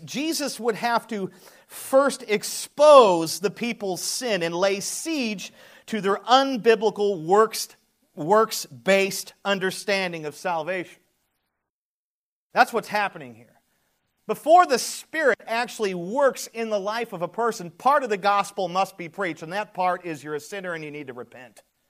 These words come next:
Something of that nature. The Spirit regenerates people and makes them new as the gospel is preached. And Jesus knows where they're at spiritually, and he begins by doing the first step, and that's really to call them out.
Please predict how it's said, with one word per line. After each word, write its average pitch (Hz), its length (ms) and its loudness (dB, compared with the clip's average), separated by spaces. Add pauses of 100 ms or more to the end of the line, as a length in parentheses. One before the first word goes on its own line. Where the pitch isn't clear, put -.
Something 220 420 -6
of 156 120 -4
that 165 260 -4
nature. 156 420 -12 (1400)
The 180 100 -10
Spirit 302 400 -2
regenerates 208 840 -4
people 185 240 -6
and 185 80 -4
makes 240 240 -6
them 214 220 -6
new 226 160 -2
as 240 220 -2
the 285 80 -6
gospel 214 500 -4
is 180 100 -10
preached. 320 480 -10 (300)
And 214 160 -4
Jesus 285 640 -2 (380)
knows 262 480 6
where 269 240 2
they're 247 180 4
at 214 220 4
spiritually, 160 560 -6
and 190 80 -8
he 202 100 -6
begins 233 720 -6
by 190 240 2
doing 214 280 -4
the 190 120 -2
first 220 400 -4
step, 196 280 0
and 190 140 -6
that's 202 220 -2
really 202 260 0
to 165 100 -2
call 202 420 4
them 170 280 -2 (100)
out. 165 460 -6